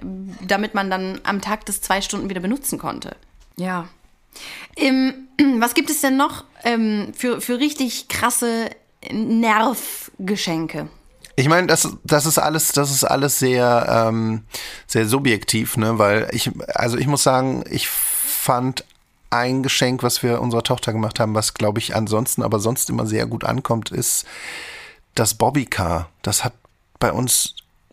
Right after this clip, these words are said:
Speaker 2: gar nichts gebracht, ne? Da ist
Speaker 1: Oh, nur klar, nur klar. Das steht bei mir tatsächlich auf der Liste für Bobbycar zum ersten Geburtstag. High Five auf jeden Fall machen, hätte
Speaker 2: Ja?
Speaker 1: ich jetzt gesagt. Mhm.
Speaker 2: Boah, das ist bei uns richtig,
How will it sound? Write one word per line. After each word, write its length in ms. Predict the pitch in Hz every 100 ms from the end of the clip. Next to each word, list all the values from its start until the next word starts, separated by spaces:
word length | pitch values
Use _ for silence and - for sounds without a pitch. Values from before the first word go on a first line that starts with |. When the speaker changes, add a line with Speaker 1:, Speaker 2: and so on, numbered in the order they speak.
| -
Speaker 2:
gar 180 | - 117
nichts 220 | 117 -
gebracht, 500 | - 87 90 - -
ne? 300 | 110 123 - -
Da 200 | - 110
ist 200 | 117 247
Speaker 1:
Oh, 140 | 240 247
nur 140 | 427 453
klar, 480 | 285 175 151 - -
nur 140 | 381 392
klar. 380 | 226 185 160 - - 240 - _ _ _ _ -
Das 180 | 277 -
steht 240 | 392 381
bei 120 | 381
mir 240 | 330 311 349 277
tatsächlich 560 | 330 330 339 320 339 -
auf 120 | 285
der 140 | 320
Liste 320 | 311 311 - 311
für 420 | 320 320 311 302 - _ - -
Bobbycar 460 | 240 277 311 311 294
zum 140 | 269
ersten 260 | - 254 247
Geburtstag. 680 | 226 277 277 277 269 - - _ _ -
High 300 | 196 196 262
Five 380 | 269 247 247 247
auf 120 | - 214
jeden 220 | 226 226
Fall 160 | 220 214
machen, 340 | 185 160 160 _ _
hätte 160 | - 123
Speaker 2:
Ja? 120 | 135
Speaker 1:
ich 40 |
jetzt 140 | 170 165
gesagt. 360 | 165 160 - - - -
Mhm. 260 | 208 196 196
Speaker 2:
Boah, 160 | 117
das 180 | 123 117
ist 120 | 135 -
bei 140 | 131
uns 360 | 123 143 - -
richtig, 540 | 135 - 135 - -